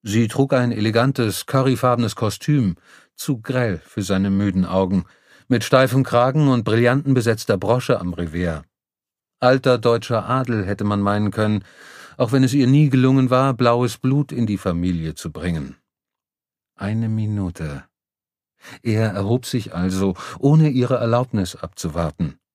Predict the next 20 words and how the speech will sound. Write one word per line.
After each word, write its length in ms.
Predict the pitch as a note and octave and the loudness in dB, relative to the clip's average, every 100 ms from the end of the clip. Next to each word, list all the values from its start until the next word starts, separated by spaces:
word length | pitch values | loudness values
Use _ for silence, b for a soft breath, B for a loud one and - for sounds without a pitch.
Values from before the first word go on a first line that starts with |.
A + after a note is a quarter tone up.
| _ _ _ _ C3+ | _ _ _ _ -6
Wenn 180 | G#2+ A#2+ | 0 2
sie 140 | A#2 B2 | 4 2
es 120 | G#2+ | 0
tatsächlich 540 | A2 - C#3+ D#3+ B2+ | -2 0 0 2 0
gewesen 500 | A#2 G2 C#3+ D3+ B2+ | 0 0 2 2 2
war, 240 | A2+ G#2 F#2 B B B B B | 2 2 -2 B B B B B
würde 220 | B2 C#3 | 2 4
diese 260 | C3+ C#3 B2+ | 2 2 4
eine 160 | C#3 | 4
Minute, 400 | C#3 C3+ D3+ D3+ | 6 6 4 2
die 120 | B2+ B2+ | 2 2
er 100 | A#2 | 2
sich 200 | A#2 - | -2 0
so 140 | G2+ | -4
dreist 400 | F#2 G#2 A2 - | 0 0 0 -2
herausnahm, 560 | G#2 G2 A2 B2+ A2+ A2 | 0 0 0 0 0 0
nicht 200 | G#2 - | -2 -2
genügen, 600 | G#2 A#2+ A#2+ G2 E2 D2+ _ | -2 0 0 0 0 -4 _
aber 340 | - B2 G#2 F2 | -6 -4 -4 -6
egal. 640 | E2+ - F2+ C#2+ C2+ | -10 -6 -4 -6 -10